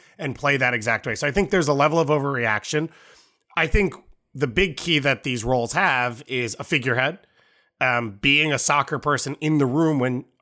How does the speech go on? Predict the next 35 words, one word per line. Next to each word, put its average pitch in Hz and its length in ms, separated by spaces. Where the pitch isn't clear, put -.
the 131 160
larger 131 460
entity 127 420
of 107 100
U 123 160
S 110 80
Soccer 120 360
is 104 120
making 117 320
decisions, 147 520
which 120 180
is 110 160
massive. 113 400
And 127 120
obviously 131 380
Cindy 123 320
Parlow 110 380
Cohen's 110 360
soccer 123 360
background 104 500
compared 107 320
to - 60
Sunil 110 380
Gulati 113 540
and 101 120
Carlos 110 280
Cordeiro 120 500
is 110 120
much - 300
different. 180 420
So - 120
I 135 40
think 135 220
there's 117 220
less 135 560